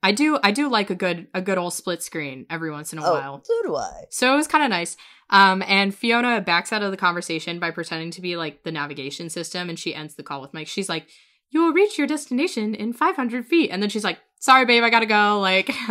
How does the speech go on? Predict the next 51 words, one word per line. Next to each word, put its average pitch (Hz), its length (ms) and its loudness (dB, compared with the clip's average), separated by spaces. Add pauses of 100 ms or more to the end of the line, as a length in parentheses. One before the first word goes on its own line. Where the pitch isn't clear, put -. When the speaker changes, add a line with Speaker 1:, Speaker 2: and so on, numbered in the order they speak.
Speaker 1:
I'm 208 320 2
at 202 140 0
this 220 120 -2
call." 196 560 -4
Speaker 2:
She's 262 500 -4
so 202 280 8
silly 165 420 2
for 143 200 -4
that. 135 920 -2
<laughs> - 80 -6
Speaker 1:
And 294 100 0
she 320 140 4
hangs 277 220 0
up 226 100 2
and 240 80 -8
she's 220 240 -4
just, 214 220 -8
like, 190 180 -2
looking 165 240 -8
around 160 280 -6
like, 156 220 -12
"Oof, 160 520 -10
all 175 180 -8
right." 147 380 -12
So - 120 -2
back 247 200 4
at 294 100 -4
college, 180 420 2
Lip 196 220 -2
is 185 260 -2
on 180 200 -2
his 185 200 -6
way 170 140 -4
to 170 140 -6
his 165 100 -6
macro 180 360 -2
tutoring 190 360 -4
session, 165 420 -12
and 175 140 -10
he 170 60 -6
sees 202 240 -10
a - 40 -12
cute - 360 -6
girl 196 320 0
sitting 175 260 -6
on 190 120 -4
the 220 40 -6
floor 170 380 -6
outside 175 340 -4
the - 60 -20
cos-, - 400 -4